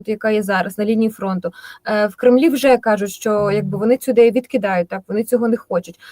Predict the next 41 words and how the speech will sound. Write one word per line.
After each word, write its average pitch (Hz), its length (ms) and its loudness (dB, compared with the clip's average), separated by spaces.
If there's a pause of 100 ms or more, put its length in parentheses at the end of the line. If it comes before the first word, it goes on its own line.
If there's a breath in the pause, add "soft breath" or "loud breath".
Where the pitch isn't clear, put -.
Тобто, 254 260 2
ну, 254 160 4
теоретично 262 720 2 (160)
предмету 254 500 2
до 196 100 -6
дискусії 226 580 -2
немає. 208 400 0
Тобто - 240 -8
питання: 214 440 -2
чи 220 220 -2 (240 loud breath)
вірите 370 340 4
ви 220 100 -4
в 214 120 -16 (100)
те, 302 160 2
що 247 220 0
все-таки, 233 640 0 (380 loud breath)
е, 220 420 0
ну, 226 120 4
відбудеться 226 520 0
ця 196 120 -10
зустріч? 190 420 -6
Бо 202 180 2
в 226 80 -8
Кремлі 285 300 0
кажуть, 285 300 0
що - 180 -2
вони 240 180 6
нібито 247 380 4
почали 226 320 -2
підготовку, 208 680 -2
ну, 196 140 -4
але 220 200 0
почати 240 360 -2
підготовку — 233 540 -2
це 247 180 4
одне, 277 260 -2
а 220 80 0
зустрітися — 226 600 -4
це - 80 2
інше, 180 380 -4
так? 214 240 -8